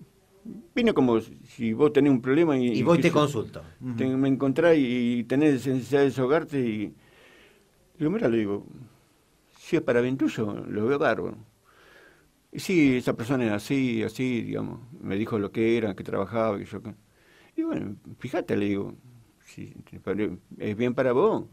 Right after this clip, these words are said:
Speaker 1: le digo, "te felicito", digo, "espero que tengas suerte". Ahora, en la actualidad, bueno,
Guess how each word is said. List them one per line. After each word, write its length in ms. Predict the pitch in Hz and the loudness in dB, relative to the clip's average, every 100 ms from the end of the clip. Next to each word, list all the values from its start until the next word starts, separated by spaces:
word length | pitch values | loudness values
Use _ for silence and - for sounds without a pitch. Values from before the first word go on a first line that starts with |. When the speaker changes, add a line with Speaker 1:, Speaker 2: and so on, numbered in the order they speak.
| - _ - | -20 _ -8
Speaker 1:
le 80 | |
digo, 260 | 98 92 92 | -4 -4 -4
"te 140 | 104 | -6
felicito", 460 | 98 135 - 311 101 | -6 -4 -4 -4 -4
digo, 120 | 101 | -4
"espero 200 | 101 110 | -4 -4
que 60 | 107 | -4
tengas 200 | 110 131 | -6 -6
suerte". 320 | 180 139 98 - - _ _ | -4 -6 -8 -20 -20 _ _
Ahora, 400 | 110 120 151 160 | 0 4 4 2
en 100 | 131 | 0
la 60 | 120 | -2
actualidad, 380 | 123 120 135 156 | -2 -2 -2 0
bueno, 320 | 110 98 | -2 -2